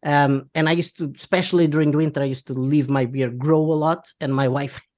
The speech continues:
<laughs> hated it. And then when it came covid, we were at home all the time, and she's complaining all the time. So I said, "No, I have to find a way of, uh,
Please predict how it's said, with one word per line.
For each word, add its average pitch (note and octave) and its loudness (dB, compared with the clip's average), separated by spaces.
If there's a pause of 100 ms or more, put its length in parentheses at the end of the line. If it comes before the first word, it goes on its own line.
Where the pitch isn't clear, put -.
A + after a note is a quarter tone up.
<laughs> - -20
hated E3+ 6
it. F2 -16 (720)
And F3 4
then F#3+ 6
when G3+ 6
it F#3+ 2
came F#3 4
covid, C#3+ 2 (800)
we D#3 2
were D3+ 4 (260)
at D#3+ 2
home E3 2
all D3 0
the C#3 -6
time, C3+ -6
and C#3 -6
she's - -10
complaining D3 2
all C#3 0
the C3+ -2
time. C3 -6
So B2+ -14
I - -12
said, - -10
"No, A#2+ -6
I C3 -2
have D3+ -2
to C#3 -8
find D#3 4
a C#3+ 6
way C#3 6
of, A#2+ -2 (920)
uh, - -10